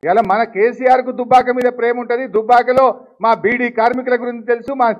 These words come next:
చేనేత కార్మికుల గురించి తెలుసు, మా రైతుల కష్టాలు తెలుసు, మా ప్రజల మీద పూర్తి అవగాహన. దుబ్బాకలో చదువుకున్న బిడ్డ మన కేసీఆర్.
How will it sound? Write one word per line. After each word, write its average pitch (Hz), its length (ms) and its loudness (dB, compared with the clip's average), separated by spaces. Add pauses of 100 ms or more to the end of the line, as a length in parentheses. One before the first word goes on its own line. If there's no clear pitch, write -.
చేనేత 240 280 0
కార్మికుల 240 480 -2
గురించి 247 200 -8
తెలుసు, 240 260 -2
మా 247 200 0
రైతుల 226 360 2
కష్టాలు 254 560 0
తెలుసు, 254 540 0 (240)
మా 190 160 0
ప్రజల 190 440 -4
మీద 220 220 -6
పూర్తి 214 480 -8
అవగాహన. 208 480 0
దుబ్బాకలో 202 520 -6
చదువుకున్న 226 560 -6
బిడ్డ 196 240 -6
మన 180 160 -8
కేసీఆర్. 160 500 -12